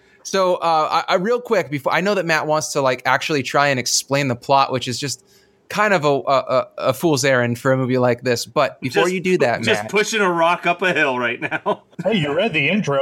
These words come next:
Speaker 3: That explained it perfectly.
Speaker 1: Uh, yeah, pretty much. Uh, I also have a note about that intro that said,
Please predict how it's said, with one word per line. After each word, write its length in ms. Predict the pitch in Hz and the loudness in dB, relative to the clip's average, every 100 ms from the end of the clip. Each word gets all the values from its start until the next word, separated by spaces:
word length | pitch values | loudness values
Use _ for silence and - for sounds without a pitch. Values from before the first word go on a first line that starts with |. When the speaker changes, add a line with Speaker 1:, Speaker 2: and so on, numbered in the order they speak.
| 147 | 0
Speaker 3:
That 180 | 156 170 | 0 0
explained 420 | 147 - 156 175 | -2 -4 -2 -2
it 80 | 160 | 0
perfectly. 500 | 196 202 - 101 98 147 | -2 -2 -4 -4 -2 0
Speaker 1:
Uh, 140 | 262 135 - 240 | 0 0 0 0
yeah, 360 | 226 131 123 127 | 2 2 0 0
pretty 260 | - 175 147 | -2 -2 0
much. 300 | 151 127 - - - | 0 -2 -4 -20 -10
Uh, 240 | - 175 160 | -2 0 0
I 100 | 165 | 0
also 340 | 185 254 - 381 | 2 0 0 0
have 160 | 233 | 0
a 60 | 185 | 0
note 260 | 143 156 185 | 2 0 0
about 300 | 143 147 151 | 0 0 2
that 120 | 139 | 0
intro 340 | 135 151 151 127 | 0 0 0 0
that 160 | 127 | -2
said, 320 | - 135 123 | 0 0 0